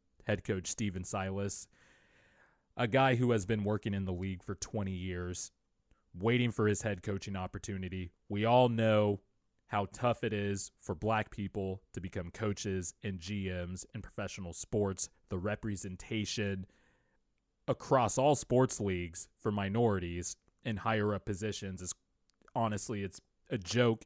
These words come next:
It's been a joke, and it continues to be a joke, and it's just something that hasn't been fixed. You have Steven Silas here, who's been waiting twenty years to get his chance to be an N B A head coach, and literally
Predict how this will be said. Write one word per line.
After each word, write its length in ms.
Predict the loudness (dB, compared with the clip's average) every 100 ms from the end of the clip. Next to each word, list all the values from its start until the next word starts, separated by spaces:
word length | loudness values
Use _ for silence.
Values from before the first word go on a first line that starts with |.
| _
It's 160 | -8 -2
been 200 | 0 0
a 60 |
joke, 460 | -2 0 0 -2 -6
and 280 | -4 -2 -4
it 120 | -4
continues 480 | -6 -2 0 0 -2
to 60 | -4
be 160 | -4
a 60 | -4
joke, 500 | -2 -2 -2 -4 -12 _ _ _ _ _
and 320 | -2 -2 0
it's 440 | -2 -4 _ -8 -2
just 220 | 0 0
something 260 | -2 -2 -2
that 140 | 0
hasn't 280 | -2 -2 -8
been 100 | -6
fixed. 460 | 0 0 0 -8 _ _ _ _ _ _ _
You 120 | 2 2
have 100 | 2
Steven 340 | 2 4 2
Silas 480 | 6 6 8 6 2
here, 160 | 2
who's 140 | 2 0
been 140 | -2
waiting 260 | 0 -2 -4
twenty 380 | -6 -2 0 2
years 360 | 4 4 4
to 100 | 0
get 140 | -2 0
his 140 | -2
chance 540 | -4 -2 0 -2 -8 -6
to 100 | -2
be 160 | -2
an 80 | -2
N 160 | -4 -2
B 160 | 0
A 120 | 0 0
head 260 | -4 -4
coach, 500 | -2 0 0 -4 -12 _ _ _ _ _ 0
and 480 | 2 4 2 0 -6
literally 680 | 0 6 8 8 6 4 0